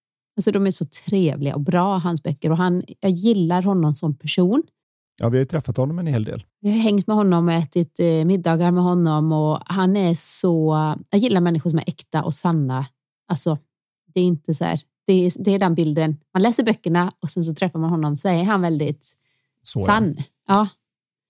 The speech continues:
Speaker 2: Så som jag byggde mitt bibliotek också, hittar man en bok som är riktigt, riktigt bra så brukar jag gå ut på nätet eller titta bak i boken och se den där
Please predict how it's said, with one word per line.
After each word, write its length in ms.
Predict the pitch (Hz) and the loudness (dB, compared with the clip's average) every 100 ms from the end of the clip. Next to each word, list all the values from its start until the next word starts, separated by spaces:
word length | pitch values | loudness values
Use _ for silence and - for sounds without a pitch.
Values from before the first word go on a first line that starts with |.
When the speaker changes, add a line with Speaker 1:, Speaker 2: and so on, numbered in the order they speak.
| _ _ _ _ - | _ _ _ _ -4
Speaker 2:
Så 200 | 160 135 | 0 0
som 140 | 156 | 2
jag 160 | 151 151 | 0 0
byggde 260 | 151 123 | 0 2
mitt 220 | 120 113 | 0 0
bibliotek 460 | 123 123 143 123 110 | 0 0 0 -2 0
också, 260 | 110 92 110 | -2 0 0
hittar 360 | 113 - 131 | 0 -2 -4
man 120 | 156 | -4
en 120 | 180 147 | -4 -4
bok 220 | 101 - | -4 -4
som 120 | 107 | -4
är 80 | 101 | -4
riktigt, 340 | 104 - 95 | -4 -6 -8
riktigt 220 | 98 95 | -8 -8
bra 540 | 95 123 143 113 131 147 | -6 -2 0 0 -2 -6
så 160 | - 107 | -10 -10
brukar 300 | 101 104 110 | -8 -6 -6
jag 120 | 98 | -4
gå 100 | 98 | -4
ut 140 | 98 | -6
på 100 | - | -4
nätet 480 | 104 101 92 - 107 | -2 -2 -4 -6 -6
eller 140 | 107 104 | -6 -6
titta 260 | 107 101 | -6 -6
bak 320 | 95 95 95 | -4 -4 -6
i 20 | 98 | -6
boken 380 | 95 87 - 104 | -6 -6 -6 -6
och 100 | 98 | -4
se 260 | 110 101 101 | -4 -6 -6
den 140 | 117 110 | -4 -2
där 300 | 127 147 | -2 -4